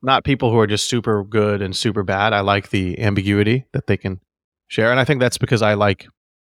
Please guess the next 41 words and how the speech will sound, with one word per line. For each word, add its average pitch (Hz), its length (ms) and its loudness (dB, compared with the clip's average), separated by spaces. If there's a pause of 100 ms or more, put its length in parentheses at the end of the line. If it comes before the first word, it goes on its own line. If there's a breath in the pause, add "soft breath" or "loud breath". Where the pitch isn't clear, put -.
(140)
playing 101 380 0
these 98 200 -2
solo 101 240 2
R 98 120 2
P 107 120 0
Gs, 95 220 2
as 90 100 -2
Mark 95 240 0
mentioned, 95 320 0
or 95 140 2
these 95 340 0
D 101 140 2
and 95 80 0
D 98 100 0
campaigns 95 460 0
as 95 120 0
someone 101 220 0
who 98 120 0
has 104 180 0
the 110 100 -2
opportunity 98 560 -2
to 95 80 -2
do 92 160 -2
both 92 280 0
good 95 140 0
things 117 260 -6
and 92 100 -4
bad 95 200 0
things. 160 300 -4 (300)
'Cause 117 100 0
I 117 60 2
think 135 180 0
it's - 120 -2
just 120 140 0
the 127 60 0
most 117 240 0
natural 101 400 0
way 98 100 2
to 92 80 2
operate. 98 440 0
Like, 101 160 -2